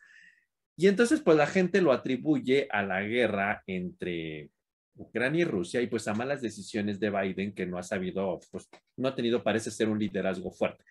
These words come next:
Nosotros no vivimos allá ni podemos opinar, pero bueno, esa es la opinión de la gente que vive en Estados Unidos, de algún sector, ¿no? En ese sentido, ¿ustedes creen que efectivamente esta situación que estamos viendo a nivel mundial del crecimiento del precio del petróleo y que ya no está siendo posible subsidiarlo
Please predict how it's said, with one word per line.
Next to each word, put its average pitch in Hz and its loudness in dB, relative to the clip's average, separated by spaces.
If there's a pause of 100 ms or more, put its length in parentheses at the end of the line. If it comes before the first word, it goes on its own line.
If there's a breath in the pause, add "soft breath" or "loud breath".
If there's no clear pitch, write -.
(220 soft breath)
Nosotros 120 2
no 117 0
vivimos 110 0
allá 110 0
ni 117 -2
podemos 101 0
opinar, 180 4
pero 139 4
bueno, 98 2
esa 139 -2
es 120 0
la 113 4
opinión 107 0
de 117 2
la 104 0
gente 107 -4
que 92 -6
vive 95 -4
en 98 -4
Estados 87 -6
Unidos, 87 -8
de 117 0
algún 147 -2
sector, - -4
¿no? 175 -6 (540 soft breath)
En 175 6
ese 330 4
sentido, 170 2
¿ustedes 233 0
creen 175 2
que 202 -2
efectivamente 160 0
esta 170 2
situación 151 -4
que - -12
estamos 156 0
viendo 127 0
a 135 -2
nivel 110 0
mundial 110 0
del 120 -4
crecimiento 107 -2
del 92 -4
precio 110 -2
del 95 -2
petróleo 113 0
y - -6
que 98 -4
ya 101 2
no 127 -2
está 123 -8
siendo 113 -6
posible 110 -4
subsidiarlo 113 0